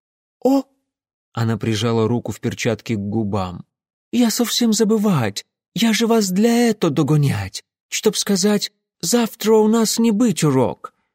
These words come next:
"Что-то случилось?" Митя не то чтобы расстроился, но все же уроки Синдарин его привлекали. Зато Ингвар точно не огорчится, а Ниночка так счастлива будет.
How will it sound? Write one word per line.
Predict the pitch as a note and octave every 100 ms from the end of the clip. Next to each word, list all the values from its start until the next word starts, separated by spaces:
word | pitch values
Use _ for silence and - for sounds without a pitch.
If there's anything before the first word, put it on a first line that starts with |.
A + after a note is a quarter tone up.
| _ _ _ -
"Что-то | - - C3 C#3+
случилось?" | C3 C#3+ D3 - G#3+ D4+ - - _ _ _ _ _ _ _ -
Митя | A#2 A#2+ - A#2+
не | A#2
то | G#2+ B2
чтобы | - A2
расстроился, | B2 - - C4 G3+ G#2+ - G#2+ F#2 - _ _
но | B2+ D#3+ E3+
все | - C#4+ B3
же | D#3 C#3
уроки | C3+ C#3+ G3+ G#3
Синдарин | - G3+ F#3 F3 G3
его | F#3 F#3 G3
привлекали. | G#3 G#3 A#3+ - G#2+ D#2 G1+ - _ _ _ -
Зато | G#2+ A#2+ A#2+
Ингвар | - C3+ C#3+ B2 C3+
точно | - E3 C#3 - G#2
не | G2
огорчится, | G2 G#2 G2+ - F#2+ - - F#2 -
а | C3
Ниночка | B2+ D#3 A#3+ G#3+ - - F#3
так | F3+ D3+ C#3+
счастлива | - - A#2 G#2 - G2 F#2+ F#2+
будет. | F#2+ F#2 D#2 - -